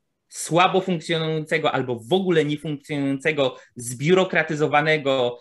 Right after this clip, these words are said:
etatystycznego systemu jest dobrym pomysłem, czy nie? Moim zdaniem wszystkie znaki na niebie i ziemi wskazują, e, że raczej nie, ponieważ,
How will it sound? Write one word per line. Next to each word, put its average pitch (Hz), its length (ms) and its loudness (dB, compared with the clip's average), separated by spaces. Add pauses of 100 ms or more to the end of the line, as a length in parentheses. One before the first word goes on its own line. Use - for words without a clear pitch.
(120)
etatystycznego 151 760 -2
systemu 156 480 -2
jest 127 340 -2
dobrym 165 320 2
pomysłem, 139 420 -6
czy 143 140 -8
nie? 120 340 0 (800)
Moim 202 260 0
zdaniem 185 500 2 (460)
wszystkie 196 380 -2
znaki 170 240 -2
na 151 100 2
niebie 156 240 -2
i 151 60 -2
ziemi 160 260 -6
wskazują, 151 800 0
e, - 40 -16 (560)
że 117 400 -2
raczej 139 640 0
nie, 131 360 0
ponieważ, 123 640 -6